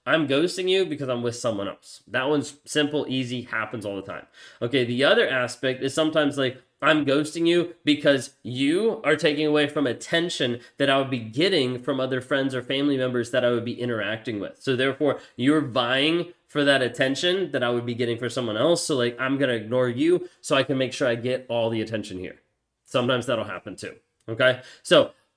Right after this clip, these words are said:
uh, a lot of times going into this really quick, num-, we'll just recap. A lot of times they say they'll, say they'll help, but then they'll bail. A lot of times they'll say and do the opposite of what you want. A lot of times they'll shower the kids,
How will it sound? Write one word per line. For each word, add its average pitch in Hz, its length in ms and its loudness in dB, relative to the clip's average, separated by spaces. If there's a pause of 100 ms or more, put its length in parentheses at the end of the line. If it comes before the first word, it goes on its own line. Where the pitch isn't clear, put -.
uh, 143 240 6
a 143 80 6
lot 170 180 6
of 180 60 2
times 170 200 2
going 175 220 6
into 156 140 2
this 147 220 2
really 160 160 0
quick, 139 240 0
num-, 139 220 -2
we'll 127 180 0
just 127 200 -4
recap. 135 460 0 (100)
A 131 120 0
lot 139 140 0
of 143 60 -2
times 151 160 -2
they 127 100 0
say 156 200 0
they'll, 156 220 -4
say 160 280 2
they'll 185 180 2
help, 139 400 2
but 139 160 0
then 139 120 0
they'll 160 120 2
bail. 117 340 0 (280)
A 120 60 -2
lot 127 120 4
of 143 60 -4
times 151 180 2
they'll 131 120 2
say 147 300 0
and 151 80 2
do 151 100 0
the 139 120 -2
opposite 135 420 -2
of 123 120 -2
what 117 220 -2
you 135 120 0
want. 190 460 0
A - 40 -8
lot 120 100 -2
of 120 60 -6
times 123 160 -6
they'll 123 100 -4
shower 135 280 -4
the 120 80 -6
kids, 160 340 -2